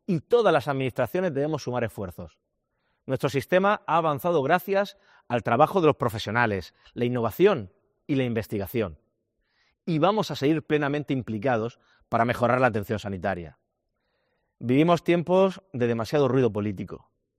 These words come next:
La polarización se ha asentado en el debate público,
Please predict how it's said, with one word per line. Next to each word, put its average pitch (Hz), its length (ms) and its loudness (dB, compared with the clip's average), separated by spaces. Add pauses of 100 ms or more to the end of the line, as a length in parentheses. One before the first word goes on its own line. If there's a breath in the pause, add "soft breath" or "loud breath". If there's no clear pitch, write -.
(380)
La 123 140 -4
polarización 131 680 -2
se 147 160 -2
ha 175 40 4
asentado 170 460 0
en 147 60 2
el 120 120 0
debate 117 280 2
público, 107 500 -2